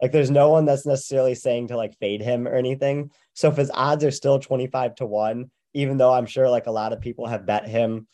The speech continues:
to win Offensive Player of the Year, I, I, that worries me a little bit that they're not, like, adjusting their odds because of that.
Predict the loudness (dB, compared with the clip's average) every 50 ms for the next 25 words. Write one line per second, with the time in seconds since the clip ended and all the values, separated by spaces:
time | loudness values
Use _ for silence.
0 | _ _ -6 -2 0 2 2 2 2 0 0 -2 -2 -4 -6 -6 -6 _ 0 0
1 | 0 0 -2 -4 -6 -2 0 2 2 2 2 -2 -4 _ _ _ _ _ -4 -2
2 | 0 2 2 2 2 2 0 -2 -2 -4 -6 -4 -2 0 0 0 -2 -2 -4 -2
3 | -2 0 0 2 2 2 2 2 0 -2 -4 -4 -4 -2 -2 -2 -2 -2 -2 -4
4 | -6 -4 -4 -6 -6 -6 -6 -4 -4 -2 -2 -4 -4 -4 -6 -6 -4 -2 -2 -2
5 | -2 -2 -6 -8 -6 -4 -4 -4 -4 -4 -4 -4 -4 -6 -10 -10 -10 -6 -6 -6
6 | -6 -6 -6 -6 -8 -8 -12 -14